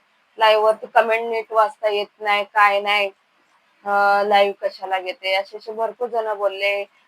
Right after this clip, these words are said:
"ही काय पुढं जाणार आहे, इथंच, इथंच थांबणार आहे, ही पुढे पुढे जाणार आहे." पण मी हार नाही मानली, मी लाईव्ह घेत राहिले,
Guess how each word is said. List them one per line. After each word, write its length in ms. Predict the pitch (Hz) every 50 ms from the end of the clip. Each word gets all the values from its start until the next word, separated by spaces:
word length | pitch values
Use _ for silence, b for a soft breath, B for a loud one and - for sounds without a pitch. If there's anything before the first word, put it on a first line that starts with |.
| _ _
"ही 60 | 202 202
काय 200 | - - 214 208
पुढं 280 | - - 220 214 220
जाणार 420 | 208 202 226 208 202 196 196 196 196
आहे, 400 | 190 190 190 190 190 190 190 190 - _ _ _ _ _ _ _
इथंच, 260 | 196 208 196 - 226 208 _
इथंच 260 | 220 214 202 214 220 220 _ _
थांबणार 340 | 226 196 202 196 196 196 202
आहे, 180 | 214 214 202 190
ही 220 | 196 202 196 214
पुढे 220 | 214 _ 233 254
पुढे 280 | 262 262 - 240 240 233
जाणार 360 | 196 226 202 185 185 175 175
आहे." 260 | 170 165 175 - _ _ _ _ _ _ _ _ _ _ _ _ _ _ _ _
पण 100 | 254 254
मी 180 | 262 269 294 302
हार 320 | 294 269 269 240 247 240
नाही 200 | 240 254 254 254
मानली, 460 | 254 247 220 208 208 202 202 214 247 294 - _ _ _ _ _ _ _ _ _ _ _ _ _
मी 480 | 233 247 262 277 277 285 294 294 294 294 277 277 254 - - _ _ -
लाईव्ह 380 | 220 247 247 254 269 285 254 240
घेत 140 | 294 285 254 254 -
राहिले, 340 | - 262 226 226 226 233